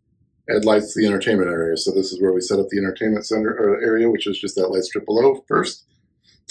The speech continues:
And, um, I'm gonna add it to the entertainment room. And add that gradient strip. All right, then it's gonna ask me where that's at, which is on the television level.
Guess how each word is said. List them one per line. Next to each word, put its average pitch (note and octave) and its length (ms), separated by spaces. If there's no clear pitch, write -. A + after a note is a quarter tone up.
And, F#2+ 320
um, F#2+ 460
I'm F#2 160
gonna F2+ 420
add F#2 100
it G2+ 100
to F#2+ 180
the F2+ 320
entertainment F2 480
room. D#3 240
And - 120
add E2+ 140
that E2+ 100
gradient F2 340
strip. - 300
All - 120
right, - 120
then F#2 120
it's F2+ 120
gonna F#2 200
ask F2+ 160
me F2+ 80
where F2+ 180
that's F2 200
at, E3 240
which - 160
is F2 160
on E2 120
the E2 140
television F2+ 460
level. D#3+ 340